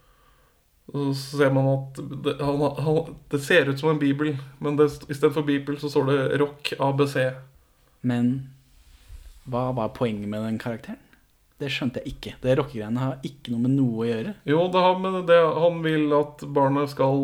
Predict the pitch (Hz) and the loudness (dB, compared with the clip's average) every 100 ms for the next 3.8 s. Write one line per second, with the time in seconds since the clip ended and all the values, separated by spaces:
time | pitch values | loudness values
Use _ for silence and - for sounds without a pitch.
0 | 139 139 139 135 131 147 143 143 143 127 | 0 0 -2 -2 -4 0 2 2 2 -2
1 | 139 135 - - - _ _ _ _ - | -2 -4 -8 -18 -20 _ _ _ _ -4
2 | 143 139 139 - - - _ _ _ _ | 0 2 2 0 -16 -20 _ _ _ _
3 | _ - 135 135 135 135 - | _ -2 0 0 0 0 -2